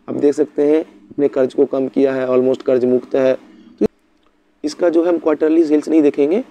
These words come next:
हम देखेंगे yearly। Yearly आप देख सकते हैं अभी दो सौ पंचानवे करोड़ का है, लेकिन आप अगर profit की बात देखें,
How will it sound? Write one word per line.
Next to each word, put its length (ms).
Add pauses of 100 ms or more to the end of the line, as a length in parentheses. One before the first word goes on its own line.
(260)
हम 140
देखेंगे 460
yearly। 400 (440)
Yearly 320
आप 100
देख 200
सकते 320
हैं 180
अभी 200 (640)
दो 100
सौ 140
पंचानवे 760 (100)
करोड़ 320
का 180
है, 180 (640)
लेकिन 320
आप 200
अगर 160
profit 460
की 160
बात 200
देखें, 300